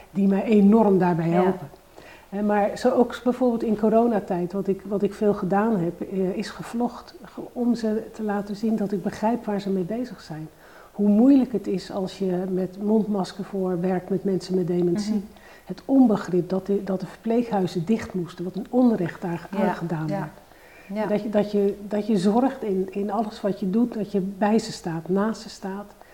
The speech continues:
Speaker 1: Maar dat je ook gewoon een hand kunt vasthouden als niks meer ertoe
Speaker 2: Ja.
Speaker 1: doet. Dat je er bent.
Speaker 2: Ja.
Speaker 1: En ik denk, als bestuurder is de opgave niet zo groot. Het gaat er echt om,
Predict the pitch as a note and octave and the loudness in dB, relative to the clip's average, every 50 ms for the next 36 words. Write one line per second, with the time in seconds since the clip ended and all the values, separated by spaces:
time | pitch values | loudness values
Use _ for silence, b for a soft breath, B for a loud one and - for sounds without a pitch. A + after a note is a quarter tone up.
0 | B B B B B B - G#3+ G#3+ A3 G#3+ - A#3+ A3+ A#3 A3+ - - - - | B B B B B B -6 -4 -2 -2 -2 0 0 2 2 0 0 -4 -10 -6
1 | - C4 B3+ B3 A3 G#3 G3+ A3+ B3+ B3 - - G3+ G3 - - G#3+ G3+ - - | -2 0 2 2 2 2 2 0 0 -2 -2 -6 -6 -6 -6 -6 -6 -6 -8 -8
2 | - F#3 F#3 F3 - F#3 G3 - A3 A#3 B3 B3 - - G#3 F#3 F#3 F#3+ G3 F3+ | -8 -6 -6 -6 -6 -8 -6 -2 -2 -2 -2 -2 -4 -4 -4 -4 -2 -4 -6 -4
3 | G#3 G#3 F3 D#3+ - C4+ A#3+ - - - - - - A#3 G#3 G#3 - F#3+ G3 F3 | -4 -4 -4 -2 -2 -2 -2 -2 -6 -16 -20 -10 -8 -8 -6 -6 -6 -6 -4 -2
4 | F3 F#3 A3+ A#3+ G#3 - - - - - - G3 G3+ G3 B B B B B B | -2 0 0 0 -2 -2 -6 -12 -18 -14 -12 -12 -12 -12 B B B B B B
5 | B B B B - - F#3 G#3 G#3 G3+ G3+ A#3 G#3+ G#3 G#3+ - G3+ - - A3 | B B B B -8 -4 -2 0 0 2 2 2 2 2 0 -2 -6 -6 -8 -10
6 | - - - C4+ C4 C4 B3 A3+ G#3+ G3+ G#3 - - B3 A#3+ - - - - A#3+ | -12 -2 2 4 4 4 4 2 0 -2 -4 -4 -4 -4 -4 -2 -4 -4 -2 -4
7 | - - - A3+ G#3+ G3 G3+ - F#3+ G3+ F3+ - - F#3+ E3+ - - A3+ A3+ A3 | -4 -6 -6 -4 -4 -4 -2 -2 0 -2 -2 -2 -4 -8 -6 -4 -2 -2 -2 -2
8 | F3+ D#3+ - - - - - - - F#3+ - - - A#3+ A3+ A3 - F#3 - - | -4 -6 -10 -16 -20 -20 -16 -14 -12 -12 -10 -8 -6 -6 -4 -4 -4 -6 -4 -4
9 | A#3+ A#3 - - - G3+ G3 G3 A3 A3 | -4 -4 -4 -4 -2 0 0 2 0 -2